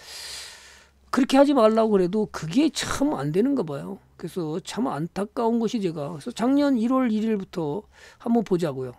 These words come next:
일월 일 일부터 얘는 얼마나 수익이 났고 삼성전자는 거꾸로 갔잖아요. 얘는 뭐예요? 수익이 나 있죠. 오히려 오십구점팔 프로가 나 있습니다.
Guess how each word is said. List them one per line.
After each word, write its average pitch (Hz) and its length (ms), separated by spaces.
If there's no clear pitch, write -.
일월 247 320
일 220 140
일부터 214 440
얘는 254 340
얼마나 208 440
수익이 226 340
났고 220 520
삼성전자는 202 960
거꾸로 294 380
갔잖아요. 160 540
얘는 262 260
뭐예요? 143 240
수익이 339 320
나 240 140
있죠. 151 320
오히려 254 220
오십구점팔 226 840
프로가 196 280
나 160 160
있습니다. - 420